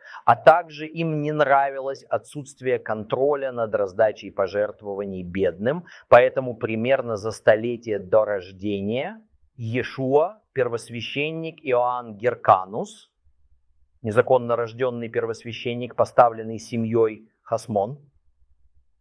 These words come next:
объявил об отмене закона о пожертвованиях десятины бедных. Современная церковь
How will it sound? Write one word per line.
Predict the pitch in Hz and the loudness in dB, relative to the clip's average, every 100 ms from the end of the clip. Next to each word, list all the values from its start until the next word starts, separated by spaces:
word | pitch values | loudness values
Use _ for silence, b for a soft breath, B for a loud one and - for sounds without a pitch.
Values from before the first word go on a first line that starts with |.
| _ _ _ | _ _ _
объявил | 123 127 156 185 233 | 6 6 2 2 2
об | 202 | 4
отмене | 170 185 180 180 165 | 0 -2 -8 -6 0
закона | 123 123 170 165 160 | 2 2 0 -2 2
о | - | 0
пожертвованиях | 180 147 147 - 120 107 104 95 87 - _ | 0 -2 -2 -2 -4 -4 -6 -8 -12 -14 _
десятины | 110 107 127 120 120 113 117 127 123 123 123 | -16 -8 -6 -6 -10 -8 -6 -4 -4 -8 -12
бедных. | 101 101 98 87 80 - - _ _ _ _ _ _ _ _ _ _ _ _ | -6 0 0 -2 -18 -20 -20 _ _ _ _ _ _ _ _ _ _ _ _
Современная | - 117 110 107 156 170 156 | 2 2 4 0 -2 -2 -4
церковь | - 170 165 151 - | 2 0 2 -6 -6